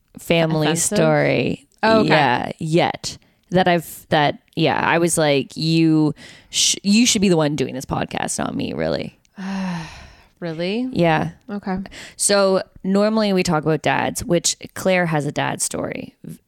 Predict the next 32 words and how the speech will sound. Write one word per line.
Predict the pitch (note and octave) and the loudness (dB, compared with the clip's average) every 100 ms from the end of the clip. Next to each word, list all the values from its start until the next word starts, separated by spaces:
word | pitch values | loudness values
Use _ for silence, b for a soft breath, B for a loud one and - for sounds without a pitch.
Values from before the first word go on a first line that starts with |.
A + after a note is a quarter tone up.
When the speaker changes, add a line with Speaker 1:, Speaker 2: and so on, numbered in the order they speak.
| - - | -6 -4
Speaker 1:
Uh, | - _ | -4 _
Speaker 2:
Multiple | G#3 F#3+ B3+ F4+ E3+ | -2 0 0 -2 -2
dads. | - E3+ | -2 2
Speaker 1:
Multiple | F3 E3+ - E3 D3 | 4 4 2 0 0
dads. | C#3+ D2 - - B B B B _ - | 0 -2 -2 -6 B B B B _ -2
But | G#3 G3+ | 2 4
we're | |
gonna | G#3 A#3 | 2 2
Speaker 2:
But | F#3 | 2
Speaker 1:
talk | F3+ | 2
Speaker 2:
not | |
Speaker 1:
about | F#3 E3+ | 4 4
Speaker 2:
gay | |
Speaker 1:
her | - | 4
Speaker 2:
dads. | E3 | 4
Speaker 1:
mom, | D3+ - - - | 2 0 -2 -2
not | E3+ E3 | 0 0
gay | - D#3+ | 0 -2
dads. | - - - A3 | -2 -4 -4 2
Yeah. | A#3+ - - B - | 2 2 -4 B -2
We're, | B3+ C4 | 0 0
we're | |
gonna | C#4+ F#4+ | 2 4
talk | D#4+ D4+ | 4 4
about | C#4 B3+ | 4 4
your | A3+ | 2
mom | F3 E3 | 2 2
because | F3+ F3+ | 0 0
I | F3 | 2
wanted | E3+ E3 | 2 2
to | - | 2
do | E3+ E3+ - | 2 2 0